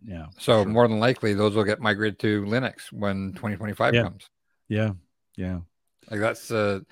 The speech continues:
Speaker 2: there's nothing wrong with the hardware. My laptop upstairs is, uh, I think a thirty-seven seventy Q, thirty-seven seventy something,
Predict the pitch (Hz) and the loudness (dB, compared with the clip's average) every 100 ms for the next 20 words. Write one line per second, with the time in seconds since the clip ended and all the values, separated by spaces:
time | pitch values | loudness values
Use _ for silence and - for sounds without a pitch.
0 | - - 113 131 143 143 143 135 113 160 | -10 -4 -2 0 0 0 0 0 2 2
1 | 139 95 107 110 131 131 127 117 - 135 | 2 -2 -2 -2 0 0 0 -2 0 2
2 | 156 110 104 101 104 101 98 95 87 _ | 2 2 -2 0 0 2 2 0 -6 _
3 | _ _ _ _ _ _ - 110 123 110 | _ _ _ _ _ _ -10 -6 -2 -2
4 | - 120 113 123 110 104 117 113 113 110 | -2 -2 -2 -4 -4 -2 -2 -2 -4 -4
5 | 104 - _ _ _ _ _ _ _ - | -6 -12 _ _ _ _ _ _ _ -6
6 | 131 202 _ _ 117 117 - 117 - 117 | -4 -4 _ _ -4 -2 -2 -2 0 0
7 | 107 131 135 98 113 | 0 -2 -2 -4 -6